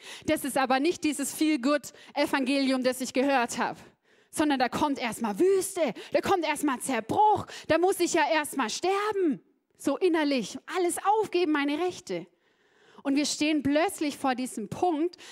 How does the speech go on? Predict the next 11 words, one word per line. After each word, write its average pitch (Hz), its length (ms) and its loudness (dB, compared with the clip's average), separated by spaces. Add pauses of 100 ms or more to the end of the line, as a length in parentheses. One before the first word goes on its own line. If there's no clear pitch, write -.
(120)
dass 233 240 -4
wir 240 80 -2
merken, 269 800 -4 (1800)
wir 202 100 -6
müssen 208 300 -6
reifen. 196 480 -12 (2000)
Und 247 180 -2
jeder 415 300 2
dieser 349 300 0
drei 302 260 -2
Personen 262 920 -4